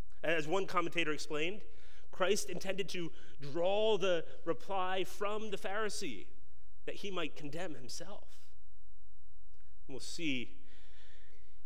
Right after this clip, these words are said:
that w-, the lawyer himself ha-, is forced to acknowledge what, what God himself says in his law. This is where we see the first answer to our question, number one. What does God require? Now, maybe you're here today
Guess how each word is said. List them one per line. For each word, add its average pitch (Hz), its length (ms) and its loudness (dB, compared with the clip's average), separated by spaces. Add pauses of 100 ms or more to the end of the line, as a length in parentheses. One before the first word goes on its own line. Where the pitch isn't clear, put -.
(140)
that 139 360 0
w-, 175 200 -2
the 143 100 0
lawyer 143 600 2 (300)
himself 151 640 0 (100)
ha-, 175 300 0
is 151 140 0
forced - 340 0
to 165 80 0
acknowledge 160 520 0
what, 135 260 0
what - 240 0
God 175 260 0
himself 127 320 0
says 165 340 0
in 147 160 -2
his 131 140 0
law. 147 340 -2 (1040)
This 143 100 0
is 147 40 2
where 156 80 2
we 127 80 0
see 131 140 0
the 127 60 -2
first 139 260 0
answer 120 200 0
to 113 120 -2
our 107 80 -2
question, 101 420 0
number 107 240 0
one. 104 380 0 (340)
What 147 380 2
does 170 160 0
God 113 480 2
require? 117 800 0 (400)
Now, 190 180 2
maybe 214 240 2
you're 208 120 0
here 208 260 2
today 127 440 0